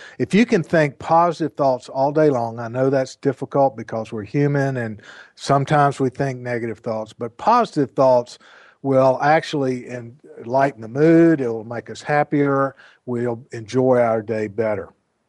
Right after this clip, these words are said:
The next thing I want to talk about is being clean. And that kind of piggybacks on what I just said about the,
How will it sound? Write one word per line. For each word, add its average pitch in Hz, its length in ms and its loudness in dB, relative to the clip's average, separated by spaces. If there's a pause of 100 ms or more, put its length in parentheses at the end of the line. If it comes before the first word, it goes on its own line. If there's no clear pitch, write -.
(1200)
The 143 100 -2
next 196 320 0
thing 160 380 2 (360)
I 139 100 -2
want 139 260 -2
to - 40 -18
talk 139 220 4
about 127 500 0 (440)
is 127 640 2 (160)
being 139 340 0
clean. 120 580 -6 (680)
And 123 120 -8
that 185 300 2 (560)
kind 151 220 -2
of 135 80 -8
piggybacks 139 600 -4
on 123 60 -8
what 127 160 -6
I 123 80 -6
just 117 240 -8
said 123 220 -4
about 117 460 -2 (600)
the, 147 420 2